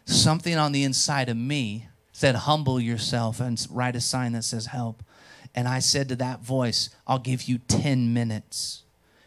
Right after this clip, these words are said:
And I put a stopwatch on, and you walked up eight minutes into my ten minutes.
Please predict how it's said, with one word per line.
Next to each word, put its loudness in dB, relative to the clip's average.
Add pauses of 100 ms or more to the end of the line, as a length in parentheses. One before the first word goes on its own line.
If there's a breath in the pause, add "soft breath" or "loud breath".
And 0
I 2
put 4
a 2
stopwatch 2
on, 2
and 0
you 4
walked 2
up 2
eight -2
minutes 2
into 0
my -2
ten -2
minutes. -4